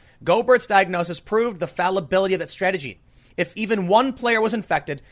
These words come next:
it would force everyone on his team and who he played against into quarantine. Suspending the s-,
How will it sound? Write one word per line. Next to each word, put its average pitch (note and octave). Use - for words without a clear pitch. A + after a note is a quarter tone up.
it F3+
would F#3+
force G3+
everyone A#3+
on A#3
his A3+
team D#3
and D3
who A3
he B3+
played B3+
against F3+
into G#3
quarantine. E3+
Suspending G#3+
the G#3+
s-, -